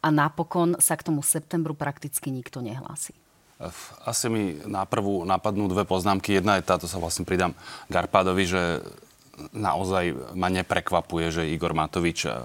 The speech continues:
Speaker 2: klame, kadiaľ chodí, lebo toto je proste úplne očividná lož, že by prezidentka iniciatívne prišla, e,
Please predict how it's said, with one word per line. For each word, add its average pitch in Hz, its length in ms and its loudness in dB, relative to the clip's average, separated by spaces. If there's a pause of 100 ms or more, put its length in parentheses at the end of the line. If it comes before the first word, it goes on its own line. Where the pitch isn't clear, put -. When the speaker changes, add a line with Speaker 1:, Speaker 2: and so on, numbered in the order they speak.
(240)
Speaker 2:
klame, 85 320 2
kadiaľ 80 340 -2
chodí, 80 380 -2
lebo 76 160 -4
toto 78 200 -6
je 71 60 -6
proste - 220 -8 (160)
úplne 101 480 2
očividná 82 720 2
lož, 90 320 0
že 80 80 -4
by 76 120 -4 (360)
prezidentka 85 560 0
iniciatívne 85 880 0
prišla, 80 400 0
e, 62 100 0